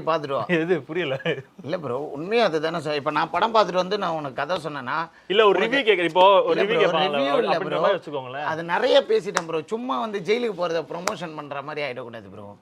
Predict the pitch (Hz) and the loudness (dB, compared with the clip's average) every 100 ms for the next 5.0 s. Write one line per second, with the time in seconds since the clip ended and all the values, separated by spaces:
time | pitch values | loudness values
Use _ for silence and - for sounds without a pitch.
0 | - 180 208 160 208 247 220 220 185 196 | -10 2 4 4 0 -2 -2 -4 -2 4
1 | 208 175 208 202 190 240 226 202 170 175 | 6 6 4 2 2 4 6 4 0 -6
2 | 196 185 196 180 170 - 160 151 143 143 | 0 0 2 0 -2 -4 -6 -4 -6 -6
3 | 139 143 156 127 139 165 156 147 139 170 | -4 -4 -2 -4 -4 -4 -4 -6 -4 -4
4 | 143 151 156 156 156 143 143 143 143 123 | -4 -10 -6 -6 -6 -6 -6 -4 -6 -6